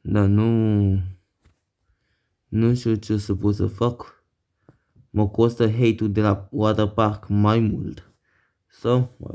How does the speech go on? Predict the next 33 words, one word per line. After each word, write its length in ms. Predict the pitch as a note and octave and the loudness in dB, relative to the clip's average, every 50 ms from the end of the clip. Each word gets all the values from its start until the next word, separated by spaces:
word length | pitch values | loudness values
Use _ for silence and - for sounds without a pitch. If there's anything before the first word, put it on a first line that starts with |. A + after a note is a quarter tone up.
| - | -8
mult 160 | - - - | -8 -8 -6
m-a 160 | - - C2 - | -6 -8 -8 -8
costat, 420 | - - - - - - - - | -10 -10 -10 -10 -10 -10 -12 -14
pentru 360 | - - G2+ G2+ - F#2+ G2+ | -10 -6 -6 -4 -2 -2 -2
că 460 | G2 - G2+ G2 G2+ G2+ G2 F#2+ F#2+ F2+ F#2 - _ _ _ _ - _ _ _ _ _ _ _ _ _ _ _ _ _ | -2 0 0 2 2 2 2 0 0 -2 -4 -8 _ _ _ _ -20 _ _ _ _ _ _ _ _ _ _ _ _ _
n-am 400 | - G#2+ G#2+ G#2+ A2+ B2+ C#3+ C#3 | -6 -2 0 0 2 2 0 0
ce 180 | C#3 - A#2+ A#2 | -2 -4 -6 -6
să-i 240 | A2+ - - G#2+ G#2 | -6 -4 -2 -2 -2
spun, 480 | G2+ G2 - - G#2 A2 A2+ G#2+ G#2 | -4 -6 -10 -6 -4 -2 0 2 2
uh, 260 | G#2 G2+ G2+ G2 G2 F#2 | 2 4 4 2 2 0
despre, 600 | F#2 G2 F#2+ F#2 F#2+ - - D#3+ E3+ E3 D#3 D3+ B2 | 0 0 -2 -2 -6 -12 -10 -8 -8 -6 -4 -2 -2
uh, 460 | G2+ G2+ G2+ G2+ G2+ G2 G2 F#2+ F#2 F#2 F#2+ - _ _ _ - - _ _ _ _ _ - - _ _ _ _ | 0 2 2 2 2 2 2 0 -2 -4 -8 -16 _ _ _ -20 -20 _ _ _ _ _ -20 -20 _ _ _ _
Ciara, 500 | _ _ - G#2 A2 A#2 A#2 G#2 - - | _ _ -4 0 2 2 2 0 -2 -6
că 120 | - - - | -8 -4 -2
am 120 | F#2 G2 | 0 2
nevoie 540 | G2+ G2+ G2+ F#2+ F#2 G2 G2 G2+ G2+ G#2 G2+ | 2 2 0 0 -2 -2 -2 0 2 2 2
de 480 | G2 F#2+ F#2+ G2 F#2+ F#2+ F#2+ F#2+ F#2+ F#2+ F#2 F#2 F#2 _ _ _ _ _ _ _ - _ _ _ _ _ _ _ _ _ _ _ _ - | 2 2 2 0 0 0 0 0 0 -2 -2 -6 -10 _ _ _ _ _ _ _ -20 _ _ _ _ _ _ _ _ _ _ _ _ -6
rezultatul, 600 | G2 G#2 G2+ G#2 G2+ G2 - G2+ G2 F#2 G2 G2 | -4 0 2 2 0 2 0 -2 -2 0 0 0
o 40 | G2 | 0
să 200 | F#2+ - - F#2 | 0 -2 -2 -2
vă 140 | F#2+ G2 G2 | 0 0 -2
spun, 400 | F2+ F#2 - - G#2+ A2 A#2 A#2 | -2 -4 -6 -4 -2 0 0 2
dar 120 | A2+ G#2+ | 2 2
nu 160 | G#2 G#2 G#2 | 2 2 2
pot 180 | G2+ - G#2+ G2+ | 0 -2 -4 -2
să 120 | G#2 G2+ | 0 0
vă 120 | G2+ G2+ G2 | 0 2 2
zic 140 | F#2+ G#2 | 2 2
mai 140 | G2+ G2+ G2 | 2 2 2
mult, 300 | G2 G2 G2 G#2 G#2 G2+ | 2 2 2 2 0 0
pentru 260 | - - F3 - - | -2 -6 -6 -6 -8
că 160 | - - - G2+ | -12 -6 -6 -6
poate 720 | F#2 - G#2 G#2 G2+ - G#2 G2+ G2+ G2+ G2 - - | -2 0 0 0 0 0 0 2 2 2 0 0 -4